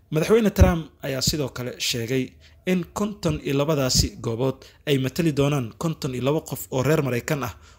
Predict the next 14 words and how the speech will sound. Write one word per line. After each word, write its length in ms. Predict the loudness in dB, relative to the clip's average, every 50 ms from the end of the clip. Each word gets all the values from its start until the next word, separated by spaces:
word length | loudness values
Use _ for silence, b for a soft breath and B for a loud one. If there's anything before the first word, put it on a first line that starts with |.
| b b
oo 100 | -4 -2
Iran 400 | 0 2 4 4 6 4 4 2 -2 -6
muddo 240 | -6 -2 0 4
sanad 280 | 4 4 4 2 -2 -6 -6
ah 160 | -8 -8 -8 -10 b b b b b b b
u 120 | 0 0 0 0
afduubnaa 640 | -4 -4 -6 -6 -4 -2 -2 0 0 -2 -2 -8 -12 -4
dhammaadkii 500 | -2 0 2 2 0 0 0 -2 -2 -2 -2
kun 160 | -2 -2 0
sagaal 240 | 0 2 2 0 0
boqol 180 | -2 -2 -4 -6 -6
toddobaatan 320 | -4 -2 -2 -2 -2 -2 -6
iyo 60 | -2
sagaalkii, 480 | -2 0 2 2 2 2 0 -6 -6